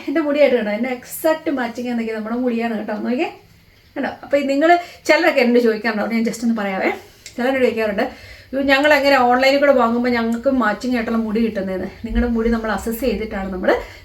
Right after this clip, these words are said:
നിങ്ങൾക്കുള്ള മുടി അയച്ചു തരുന്നത്. നമുക്ക് നല്ലൊരു ടീം കൂടി ഉണ്ട് കേട്ടോ അതിന് വേണ്ടി. അപ്പൊ അത് ഓർത്ത് നിങ്ങൾ വിഷമിക്കണ്ട. ദേ,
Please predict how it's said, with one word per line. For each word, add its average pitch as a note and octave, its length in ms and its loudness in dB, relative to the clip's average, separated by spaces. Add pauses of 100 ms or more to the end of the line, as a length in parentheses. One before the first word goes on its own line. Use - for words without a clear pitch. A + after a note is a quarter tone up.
നിങ്ങൾക്കുള്ള G3 300 -4
മുടി F#3+ 200 -2
അയച്ചു F#3+ 320 -4
തരുന്നത്. G3 220 -4
നമുക്ക് F#3+ 200 -8
നല്ലൊരു G3+ 500 -4
ടീം G#3+ 380 -4
കൂടി A#3+ 160 0
ഉണ്ട് F3+ 200 -4
കേട്ടോ D#4+ 320 -4
അതിന് G3+ 180 -6
വേണ്ടി. G3 240 -2
അപ്പൊ G#3 180 0
അത് G#3 140 -4
ഓർത്ത് A3 220 -6
നിങ്ങൾ G3+ 160 -6
വിഷമിക്കണ്ട. A3 520 -4 (360)
ദേ, C4+ 200 0